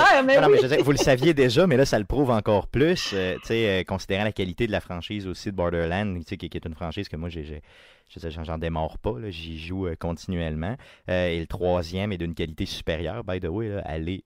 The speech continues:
Speaker 2: jouer à ça. Puis c'est pas parce que je parle avec toi, là, je l'ai déjà dit avant, vous irez dans les autres podcasts, allez le voir, là, ok ?
Speaker 1: Je crois.
Speaker 2: Euh, <laughs> yes, euh, c'est, c'est juste malade. Amélie, merci beaucoup d'être passée chez Arcade Québec. On apprécie énormément.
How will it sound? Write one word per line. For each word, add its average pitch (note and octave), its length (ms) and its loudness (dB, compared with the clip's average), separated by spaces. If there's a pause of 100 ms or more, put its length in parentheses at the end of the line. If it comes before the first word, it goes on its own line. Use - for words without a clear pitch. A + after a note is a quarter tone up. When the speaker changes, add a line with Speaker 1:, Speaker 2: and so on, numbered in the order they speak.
Speaker 2:
jouer F2 380 -2
à D#2+ 60 -4
ça. - 140 -6
Puis - 100 -8
c'est - 60 -6
pas - 60 -6
parce - 140 -4
que - 40 -8
je - 60 -8
parle A2+ 140 2
avec G2+ 160 -2
toi, A2+ 180 2
là, G2 60 0
je F#2 100 -4
l'ai F2+ 220 -2
déjà G#2 400 0
dit G#2 400 -10
avant, B2 440 0
vous C3 220 -6
irez A2+ 100 -4
dans B2+ 100 0
les A#2 100 -2
autres B2+ 160 0
podcasts, C3 440 0
allez C3 140 4
le A#2 80 2
voir, C#3+ 320 2
là, D#3+ 140 0
ok ? A#2+ 100 -4
Speaker 1:
Je D#3 160 2
crois. - 340 2
Speaker 2:
Euh, B2+ 140 2
<laughs> D#3 380 2
yes, C3 220 0 (360)
euh, G#2 300 2
c'est, G2 320 -4
c'est F#2 140 -6
juste G2 180 -6
malade. E2 320 -4 (1300)
Amélie, G#2 240 -2
merci A2 340 -4
beaucoup G#2 540 -6
d'être F#2+ 260 -4
passée F#2+ 240 -2
chez F2+ 100 -4
Arcade F2 200 -4
Québec. G2+ 320 0
On F#2 60 -2
apprécie F#2+ 640 -8
énormément. G#2 800 0